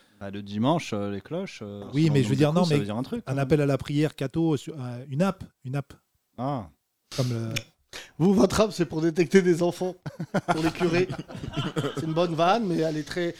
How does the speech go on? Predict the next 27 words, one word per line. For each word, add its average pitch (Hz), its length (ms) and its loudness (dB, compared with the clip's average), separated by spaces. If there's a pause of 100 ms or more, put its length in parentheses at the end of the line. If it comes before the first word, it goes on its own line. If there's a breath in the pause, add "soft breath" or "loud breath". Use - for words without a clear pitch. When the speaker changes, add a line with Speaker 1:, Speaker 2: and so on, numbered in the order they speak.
(140 loud breath)
Speaker 3:
J'en 240 180 6
ai 277 80 2
marre 302 200 2
qu'on 247 120 -8
fasse 220 220 -2
le 214 60 -6
lien, 226 160 -4
d'ailleurs, 208 200 2
entre 202 220 -2
les 156 100 4
curés 196 400 0
et 165 60 0
la 156 100 0
pédophilie. 151 520 -4
Speaker 2:
Voilà. 123 400 0 (260)
Speaker 3:
Voilà. - 360 -16
Speaker 2:
Merci, 127 300 -8
Yacine. 123 280 -6
Speaker 3:
Et 170 40 -2
Speaker 2:
Trop 196 120 -2
vieux. 175 100 -14
Speaker 3:
voilà, 156 240 -6
avec 170 280 -6
les 156 80 -6
musulmans, 151 400 0
le 160 60 0
terrorisme. 143 640 -2